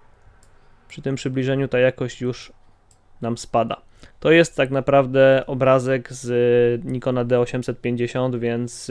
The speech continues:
jest to iso sto, czy nawet osiemdziesiąt, jak widzę, przepraszam. Tutaj mogę sobie pozwolić na to wyciąganie z cienia, mogę sobie pozwolić na to, że rzeczywiście ten efekt będzie fajny. I tak samo mógłbym zrobić dwa rawy, czyli tego i tego na przykład, i połączyć go w Photoshopie, z tym, że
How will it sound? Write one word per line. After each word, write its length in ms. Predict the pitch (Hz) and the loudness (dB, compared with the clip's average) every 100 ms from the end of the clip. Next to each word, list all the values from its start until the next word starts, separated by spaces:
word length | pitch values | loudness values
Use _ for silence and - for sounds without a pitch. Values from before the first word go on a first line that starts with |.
| 117 | -4
jest 280 | 117 120 - | -4 -6 -10
to 60 | |
iso 280 | - 135 120 | -10 -8 -10
sto, 400 | - 139 139 139 _ _ _ _ _ _ _ - | -4 -2 -2 -4 _ _ _ _ _ _ _ -8
czy 100 | 135 | -2
nawet 220 | 131 127 | -2 -4
osiemdziesiąt, 540 | - 120 127 139 131 | -6 -4 -4 -4 -4
jak 120 | 123 | -4
widzę, 220 | 123 127 131 | -6 -6 -8
przepraszam. 580 | 117 131 131 147 147 - - _ | -6 -4 -2 -2 -4 -8 -18 _
Tutaj 260 | - 185 165 | 2 6 8
mogę 240 | 156 139 | 6 4
sobie 220 | 127 120 120 | 2 0 -2
pozwolić 320 | 120 120 120 | 0 0 0
na 60 | |
to 120 | 120 127 | -2 -2
wyciąganie 440 | 131 147 156 160 | 0 2 2 2
z 60 | - | 2
cienia, 300 | 165 151 139 | 4 4 2
mogę 180 | 131 | 0
sobie 220 | 131 135 131 | 0 0 0
pozwolić 360 | 131 135 131 | 0 2 0
na 100 | 135 | 0
to, 140 | 131 131 | -2 -2
że 100 | 127 | -4
rzeczywiście 600 | 120 131 131 139 - 131 | -4 -4 -2 -2 -4 -4
ten 260 | 127 123 | -4 -4
efekt 300 | 131 135 127 | -6 -4 -4
będzie 280 | 117 120 120 | -4 -4 -4
fajny. 440 | - 123 131 147 160 - - - | -2 -2 0 -2 -4 -12 -20 -12
I 60 | 127 | -4
tak 160 | 143 | -2
samo 220 | - 156 147 | 2 2 2
mógłbym 520 | 151 147 147 143 143 - - - _ - - | 0 4 4 4 -2 -10 -20 -20 _ -20 -2
zrobić 280 | 143 147 135 | 0 2 0
dwa 200 | 135 143 | 4 8
rawy, 440 | 143 135 143 - - - | 8 6 4 2 -2 -8
czyli 220 | 135 131 | -4 0
tego 260 | 143 131 127 | 0 0 -2
i 100 | 131 | -2
tego 260 | 139 143 | -4 -2
na 80 | 139 | -2
przykład, 440 | - 147 151 143 | -4 -2 0 0
i 80 | 151 | -2
połączyć 540 | - 156 151 147 127 127 | 2 4 4 2 -4 -4
go 120 | 127 | -4
w 40 | |
Photoshopie, 580 | - 131 127 - 117 131 | -4 -4 -2 -4 -4 -4
z 60 | - | -4
tym, 180 | 147 | -4
że 220 | 139 139 | 2 2